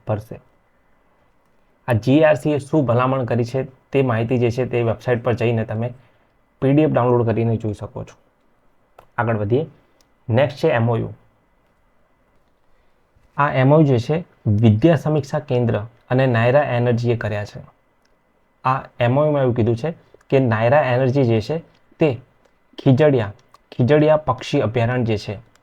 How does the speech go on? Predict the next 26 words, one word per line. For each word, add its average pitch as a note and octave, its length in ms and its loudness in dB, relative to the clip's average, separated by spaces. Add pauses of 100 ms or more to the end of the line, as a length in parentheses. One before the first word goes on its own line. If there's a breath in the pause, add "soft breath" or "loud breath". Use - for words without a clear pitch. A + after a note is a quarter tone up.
(140)
ખીજડીયા C3 460 0 (300)
પક્ષી - 300 -4
અભયારણ્ય, G#2 280 -8 (360)
તેને C#3 200 0 (480)
માટે A#2+ 260 -2
સંરક્ષણના A#2+ 600 -2
પ્રયત્નો G#2 280 -6
કરશે. - 300 -16 (580)
તમારે C3 340 -2 (460 soft breath)
just C#3+ 280 -2 (100)
કોમેન્ટ C#3 320 -2
સેક્શનમાં A#2 380 -4
જણાવવાનું G#2+ 320 -6
છે C3 200 -6
કે - 140 -10
આ A#2+ 80 -6 (100)
ખીજડીયા C3 480 -2
જે A2+ 80 0
છે B2+ 180 -6 (520 soft breath)
તે B2+ 120 0 (120)
કયા A#2+ 180 0
જિલ્લામાં A2 440 -4
આવેલું G2 220 -10
છે, - 100 -20 (400)
ખીજડીયા A#2+ 500 -2 (300 loud breath)
પક્ષી B2 320 -6